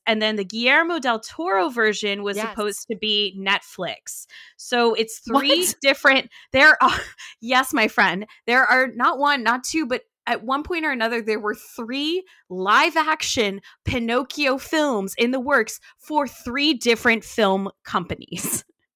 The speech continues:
Speaker 2: There's not enough Advil in the world for the headache I am currently forming.
Speaker 1: Uh,
Speaker 2: So
Speaker 1: it's
Speaker 2: are
Speaker 1: just,
Speaker 2: all of them still
Speaker 1: uh,
Speaker 2: happening? 'Cause
Speaker 1: no, so
Speaker 2: obviously
Speaker 1: it
Speaker 2: Pinocchio, the Zemeckis version,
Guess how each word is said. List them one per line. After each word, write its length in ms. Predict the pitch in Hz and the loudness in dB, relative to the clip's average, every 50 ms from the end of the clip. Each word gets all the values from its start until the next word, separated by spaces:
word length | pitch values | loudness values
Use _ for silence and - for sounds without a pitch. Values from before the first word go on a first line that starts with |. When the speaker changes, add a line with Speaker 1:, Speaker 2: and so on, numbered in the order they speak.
| _ _ _ _ | _ _ _ _
Speaker 2:
There's 200 | - 226 285 294 | -8 -6 -4 -2
not 120 | 311 330 339 | 0 0 0
enough 200 | 359 349 311 226 - - | 2 0 -2 -2 -2 0
Advil 560 | 202 185 185 185 202 196 190 226 226 226 196 | 2 4 4 4 2 0 -2 -2 -2 0 -2
in 120 | 190 196 190 | -2 -4 -4
the 100 | 190 180 | -6 -4
world 260 | 165 170 165 165 160 | -4 -2 -2 -2 -2
for 120 | 165 170 | -4 -4
the 100 | - 165 | -6 -6
headache 320 | 151 160 160 139 151 156 - | -6 -8 -8 -8 -8 -8 -8
I 120 | 151 156 151 | -8 -8 -8
am 180 | 147 151 156 | -8 -8 -10
currently 380 | 147 - 156 147 147 143 143 143 | -10 -10 -10 -10 -10 -10 -12 -12
forming. 340 | - - 147 147 143 143 139 | -12 -12 -12 -10 -8 -8 -6
Speaker 1:
Uh, 680 | - - - - - - - - - - - 180 180 190 | -8 -8 -8 -14 -16 -18 -16 -12 -6 -4 -2 -2 0 0
Speaker 2:
So 40 | - | 0
Speaker 1:
it's 140 | 269 294 311 269 311 | 0 2 2 2 2
Speaker 2:
are 20 | |
Speaker 1:
just, 200 | 311 269 349 330 339 | 2 2 2 4 4
Speaker 2:
all 220 | 370 392 339 392 | 2 2 2 0
of 60 | 403 311 | -4 -2
them 180 | - - 269 233 | 0 -2 0 0
still 280 | 226 226 220 311 302 294 302 | -2 -2 0 2 2 2 2
Speaker 1:
uh, 20 | |
Speaker 2:
happening? 680 | 233 202 - 269 247 285 - - 392 415 466 466 480 480 - _ _ _ _ _ _ _ _ _ | -2 -4 -2 0 0 0 0 -4 -10 -10 -10 -10 -14 -14 -16 _ _ _ _ _ _ _ _ _
'Cause 240 | 202 254 254 262 320 | -4 -2 0 2 4
Speaker 1:
no, 60 | 262 262 | 4 6
so 40 | 302 | 6
Speaker 2:
obviously 440 | 392 427 440 453 381 311 403 392 381 381 370 | 6 4 4 2 2 2 0 0 -2 -4 -6
Speaker 1:
it 60 | 339 - _ _ _ _ _ | -8 -10 _ _ _ _ _
Speaker 2:
Pinocchio, 600 | - 294 285 277 285 302 294 - 320 311 294 285 | -2 0 2 2 2 2 0 -2 -2 -2 -2 -2
the 240 | 269 214 190 190 226 | -2 -6 -6 -4 -4
Zemeckis 520 | 233 208 233 226 226 220 220 247 233 196 - | -4 -2 0 0 0 0 -2 -2 -4 -4 -2
version, 520 | 180 185 180 175 160 180 160 160 160 202 | -4 -4 -4 -4 -4 -4 -4 -2 -2 -4